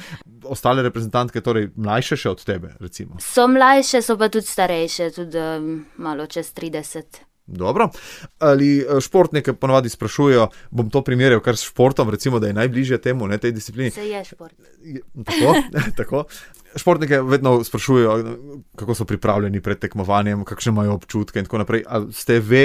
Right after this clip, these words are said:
Speaker 1: imele kakšen občutek pred tem tekmovanjem ali je tu težko govoriti o tem, recimo?
Speaker 2: Ja, v bistvu je bila, je bilo veliko navdušenje, em, seveda tudi trema, malo stresa,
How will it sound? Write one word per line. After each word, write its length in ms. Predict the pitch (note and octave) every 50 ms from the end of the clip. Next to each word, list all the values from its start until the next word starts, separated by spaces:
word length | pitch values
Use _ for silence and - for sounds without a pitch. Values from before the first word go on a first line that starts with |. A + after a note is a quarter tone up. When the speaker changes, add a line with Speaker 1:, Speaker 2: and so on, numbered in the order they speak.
| C3+
Speaker 1:
imele 460 | - B2+ A2+ G#2+ G#2+ A#2 C3+ D#3+ E3 E3
kakšen 340 | - E3 - - - D#3
občutek 640 | - C3 - - - - F3+ F3+ - F3 D3 - - - - - - - - - -
pred 240 | - - - C#3+ C#3+
tem 220 | - - D3 C#3
tekmovanjem 640 | B2+ C#3 B2+ - B2 A2+ B2 B2+ C3 B2 A#2+ A#2 A#2 -
ali 220 | - A#2 A2+ A2+
je 80 | A2 G#2+
tu 160 | - - A#2+
težko 320 | G#2+ - A2 - - A#2+ A2+
govoriti 420 | G2+ G2+ G2 G2+ G#2 G2+ - G2+
o 80 | F#2+ F#2
tem, 300 | - G#2+ G#2 G2 F#2 F2+ E2 F2
recimo? 500 | F#2 F#2+ F#2 F2 - - G#2 F#2 - - - - - - -
Speaker 2:
Ja, 200 | - A3 G#3+ G#3
v 80 | G3+ F#3+
bistvu 320 | F#3+ A#3+ A#3+ - - A#3+ A3
je 140 | G#3+ G#3 G3+
bila, 260 | F#3 G3 G3+ G3+ G3+ G#3 G#3 G3+ G3 F#3+ C3+
je 120 | - F#3+
bilo 180 | F#3 G3 G#3 G#3
veliko 360 | G3+ G#3 G#3 A3 - A3+ A3
navdušenje, 1000 | G#3+ F#3+ F#3 F3+ E3 G#3 B3 B3 - - A#3+ G#3+ G3+ G3+ G3 G3 F#3+ F#3+ F#3 - _ - - - - - -
em, 280 | - - F3 E3+ F3 E3+
seveda 440 | E3 - - E3+ F3 F3 F3 E3+
tudi 200 | E3+ F#3+ F3+ - - -
trema, 560 | - G#3 F#3+ F#3+ F#3+ F#3+ F#3 F3 F3 E3+ D#3+ - -
malo 300 | - G#3 E3+ E3+ E3+ E3 E3+
stresa, 680 | F3 - - - F#3+ F#3 G3 F#3+ - - G3+ F#3 F3